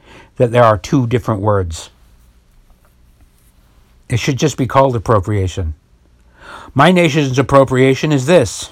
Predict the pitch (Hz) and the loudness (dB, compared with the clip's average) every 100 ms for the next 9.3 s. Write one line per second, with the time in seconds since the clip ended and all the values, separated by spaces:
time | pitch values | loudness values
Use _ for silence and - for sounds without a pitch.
0 | _ - _ _ _ 139 196 185 151 131 | _ -20 _ _ _ -2 2 2 2 0
1 | 156 135 165 170 120 - 123 107 113 107 | -2 0 0 0 -2 0 0 2 -2 -2
2 | 98 87 - _ _ _ _ _ _ _ | -2 -6 -10 _ _ _ _ _ _ _
3 | _ _ _ _ _ _ _ _ _ _ | _ _ _ _ _ _ _ _ _ _
4 | 131 - 143 180 - 202 190 170 170 151 | -4 0 2 2 0 0 0 0 -2 0
5 | 139 139 165 160 151 135 123 110 117 _ | -2 2 0 2 0 0 0 -2 -2 _
6 | _ _ 117 117 - - 117 98 - 98 | _ _ -2 -2 -2 -2 -2 -2 -4 -4
7 | - 73 - _ _ _ _ _ _ 113 | -6 -12 -12 _ _ _ _ _ _ -4
8 | - 156 151 147 143 160 143 123 - 135 | 2 2 4 2 2 -2 -4 -8 0 0
9 | 90 - | 0 -10